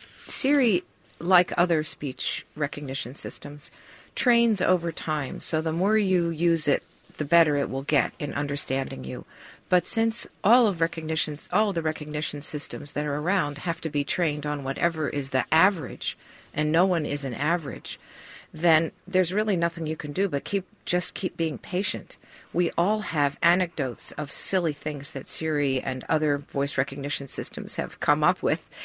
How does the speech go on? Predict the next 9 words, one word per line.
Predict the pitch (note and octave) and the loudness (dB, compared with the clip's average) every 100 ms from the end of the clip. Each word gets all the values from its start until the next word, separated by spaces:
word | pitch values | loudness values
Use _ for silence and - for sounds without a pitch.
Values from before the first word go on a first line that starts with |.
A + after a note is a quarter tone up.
| - - | -14 -4
and | D#3 D#3+ | 0 4
every | F3 F3 A3+ | 4 4 0
time | - G#3+ A3 | 2 2 4
that | G3+ E3 | 4 2
you | D3+ C#3 - | 0 -2 -2
backspace | D3+ D#3 - - F3 F3+ G3 - | 2 2 0 2 4 4 2 -4
and | C3 C#3 | -6 -6
correct | - D#3 E3 F#3 A#3 | -6 0 2 2 -2
it, | A3 | -2